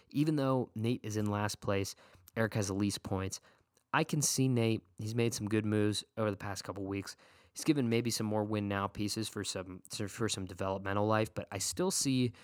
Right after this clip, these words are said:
Nate as a little better than his record and his points suggest.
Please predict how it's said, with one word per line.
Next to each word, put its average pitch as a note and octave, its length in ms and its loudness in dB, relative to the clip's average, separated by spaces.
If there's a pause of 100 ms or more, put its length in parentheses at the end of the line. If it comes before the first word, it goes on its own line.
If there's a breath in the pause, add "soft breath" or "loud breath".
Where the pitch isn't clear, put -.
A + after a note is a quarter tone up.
(200 loud breath)
Nate A#2 320 4
as F#2+ 140 -2
a F#2+ 60 -4
little B2 340 2
better A#2 480 2 (160)
than G#2+ 180 2
his G2 200 -4
record G2 380 -2
and G2 80 -4
his F#2+ 120 -6
points G2+ 320 -6
suggest. G2+ 580 -6